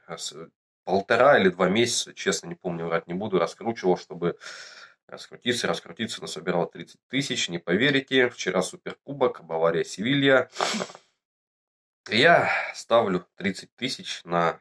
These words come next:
победу Баварии с фора минус один за коэффициент один и шесть. Думал, у немцев идеальная серия, не проигрывали. Ну и, как вы поняли, всё слилось.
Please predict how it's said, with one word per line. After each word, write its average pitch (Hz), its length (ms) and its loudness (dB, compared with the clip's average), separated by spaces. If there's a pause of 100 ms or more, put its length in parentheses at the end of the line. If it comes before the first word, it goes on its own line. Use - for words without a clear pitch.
(120)
победу 85 360 -8
Баварии 101 500 -2
с - 180 -12
фора 92 220 -2
минус 82 420 -10
один - 340 -20
за - 100 -12
коэффициент - 600 -4
один 82 240 -16
и - 20 -12
шесть. - 380 -14
Думал, 87 400 0 (580)
у 85 120 -8
немцев 90 440 2
идеальная 85 380 2
серия, 117 340 2
не 82 120 -6
проигрывали. 90 720 0
Ну 95 160 -12
и, - 80 -2
как - 180 -12
вы 80 100 -18
поняли, 85 560 -2 (140)
всё - 340 -8
слилось. - 920 -8